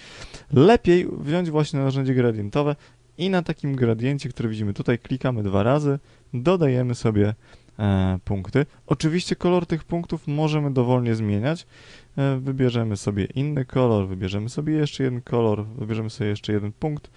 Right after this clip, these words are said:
i zmienimy go na inny kolor. I tak dalej, i tak dalej. Taki gradient zostaje, jak już mówiłem, zachowany i nawet jeżeli ja ten obiekt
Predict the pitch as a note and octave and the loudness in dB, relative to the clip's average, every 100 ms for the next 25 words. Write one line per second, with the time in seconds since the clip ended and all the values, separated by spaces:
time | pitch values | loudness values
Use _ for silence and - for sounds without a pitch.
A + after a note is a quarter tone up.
0 | - - - G#2 G2 G2 G2+ A#2+ D3+ D#3+ | -20 -20 -12 -6 -2 -2 -2 0 2 2
1 | D#3+ D#3 - C#3+ C3 B2+ - - _ - | 0 -2 0 2 2 0 -10 -20 _ -10
2 | F3 F3+ D#3+ D#3+ D#3 C#3+ B2+ A#2 A#2 C3 | -2 0 2 6 6 6 2 0 4 4
3 | B2+ C3 - - E3 - C#3+ E3 E3 D3+ | 4 0 -12 -4 -2 -2 2 2 2 0
4 | C#3+ - D3+ C#3 C3 C#3 B2+ C3 B2+ B2 | -2 2 4 4 2 -2 0 0 2 0
5 | - A#2+ D3+ C3 B2+ B2+ C3 C3 B2 C3 | 0 0 2 2 0 0 0 0 2 0
6 | B2+ - A#2+ A#2 | 0 -2 -2 -4